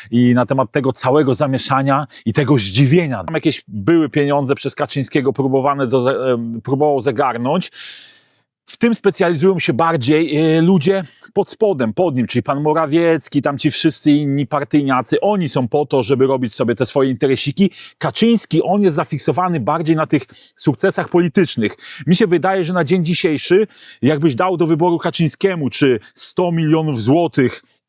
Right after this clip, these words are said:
nieopodatkowane i tak dalej, i tak dalej, do wydania na co chce, a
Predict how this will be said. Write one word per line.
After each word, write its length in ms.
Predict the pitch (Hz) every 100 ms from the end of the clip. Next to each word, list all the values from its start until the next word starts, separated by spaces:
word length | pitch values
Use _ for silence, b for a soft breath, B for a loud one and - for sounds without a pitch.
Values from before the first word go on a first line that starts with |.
| _ _ _ _ -
nieopodatkowane 1080 | 139 175 - 143 147 - 156 131 156 156 143
i 60 |
tak 180 | 151 120
dalej, 260 | 127 151 139
i 40 |
tak 180 | 147 180
dalej, 400 | 151 143 135 120 B B B
do 220 | 208 175
wydania 460 | 143 147 151 156 147
na 120 | 139
co 140 | 131 139
chce, 400 | - 151 180 214 b b
a 200 | 151 147